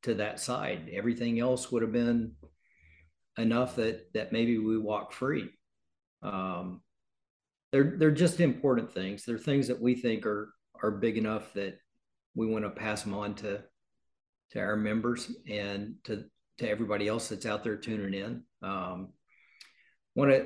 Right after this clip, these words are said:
wanna give a quick shout to, to, uh, Mickey Shook and his S twelve bunch. Those guys, uh, put on a great event again, uh, here two weeks ago out in Tennessee. Um, if you guys ever get an opportunity,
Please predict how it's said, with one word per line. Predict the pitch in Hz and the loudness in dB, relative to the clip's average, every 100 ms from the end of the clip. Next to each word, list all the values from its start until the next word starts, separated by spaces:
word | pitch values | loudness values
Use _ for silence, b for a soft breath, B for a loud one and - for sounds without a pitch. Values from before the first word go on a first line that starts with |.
| 139 | 2
wanna | 135 | 4
give | 120 131 | 6 6
a | 120 | 6
quick | - 156 | 4 0
shout | - 135 120 - - | 4 6 6 4 0
to, | 123 - - - | 2 2 -2 -4
to, | - 120 117 | 4 6 6
uh, | 107 101 101 117 - _ _ _ - | 4 2 0 -6 -18 _ _ _ 0
Mickey | 131 123 | 0 2
Shook | 117 135 135 - | 0 2 2 2
and | 107 | 0
his | 107 123 | 0 0
S | 113 - | 0 -2
twelve | - 123 117 110 - | 0 2 2 0 -4
bunch. | 107 131 - - | -2 -2 -6 -8
Those | 104 110 | -6 -4
guys, | - 110 113 - - _ _ _ _ | -2 -2 -2 -4 -10 _ _ _ _
uh, | 127 107 101 | -8 -6 -6
put | - 117 | -2 0
on | 110 101 | 0 -2
a | |
great | 95 104 107 120 104 | -4 0 0 0 -4
event | 98 110 113 113 | -4 -4 -6 -6
again, | 101 95 104 110 120 120 - _ - 101 | -8 -6 -4 -2 -2 -4 -14 _ -16 -12
uh, | 98 98 104 | -10 -10 -10
here | 110 104 | -6 -8
two | - 120 107 | -4 -4 -2
weeks | 113 110 101 | -4 -6 -6
ago | 107 113 | -4 -2
out | 110 107 | -2 -4
in | 104 107 | -6 -10
Tennessee. | 110 107 101 - 110 123 - - - b b b b _ _ | -8 -8 -6 -4 -4 -4 -8 -20 -20 b b b b _ _
Um, | 92 95 95 98 | -14 -12 -12 -12
if | - | -8
you | 113 | -4
guys | 107 104 104 | 0 0 -2
ever | 101 110 | -4 -2
get | 107 | -2
an | 107 | -2
opportunity, | 107 107 104 - 113 110 113 117 | -4 -6 -8 -8 -6 -2 -2 -4